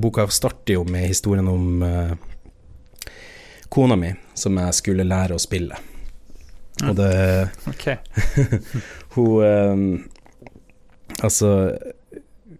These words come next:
Speaker 1: vi, eh, vi hadde en Xbox da, og så skulle jeg,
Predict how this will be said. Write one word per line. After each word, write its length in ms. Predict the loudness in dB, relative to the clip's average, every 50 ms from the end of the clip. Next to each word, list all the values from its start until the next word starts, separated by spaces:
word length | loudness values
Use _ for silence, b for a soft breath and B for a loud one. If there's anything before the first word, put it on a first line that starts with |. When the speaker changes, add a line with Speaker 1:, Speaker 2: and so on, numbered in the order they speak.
| _ -18 -8 -4
Speaker 1:
vi, 500 | 0 2 2 4 4 4 4 4 4 4
eh, 1300 | 4 2 2 2 2 2 2 2 2 2 2 0 0 0 0 -2 -2 -4 -4 -6 -6 -6 -6 -6 -6 -6 -2
vi 80 | 0 2
hadde 300 | 2 2 2 2 2 2 4 2 2 0 0 0 -2 -4 -4 -6 -8
en 80 | -10 -8 -6 -6 -2
Xbox 380 | -2 -2 -2 -2 -4 -4 -4 -4
da, 140 | -4 -4 -6 -4
og 80 | -6
så 120 | -4 -4 -4
skulle 240 | -2 0 2 2 4
jeg, 260 | 4 2 2 0 0